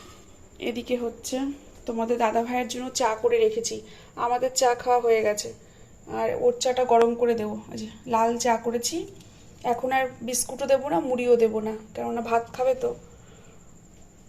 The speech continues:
তো বন্ধুরা, আজকের মতো ভিডিওটা এখানেই শেষ করছি। তোমরা সবাই খুব,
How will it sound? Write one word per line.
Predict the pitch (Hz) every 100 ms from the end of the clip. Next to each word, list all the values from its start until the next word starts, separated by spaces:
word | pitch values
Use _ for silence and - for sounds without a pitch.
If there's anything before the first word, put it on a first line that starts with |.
| - - - - - - -
তো | 240
বন্ধুরা, | 254 254 269 294 339 - -
আজকের | - - 254
মতো | 254 262 262
ভিডিওটা | 247 262 269
এখানেই | 247 254 269 262
শেষ | 247 -
করছি। | 269 262 - 311 392 -
তোমরা | 240 233 240
সবাই | - 247 247
খুব, | 320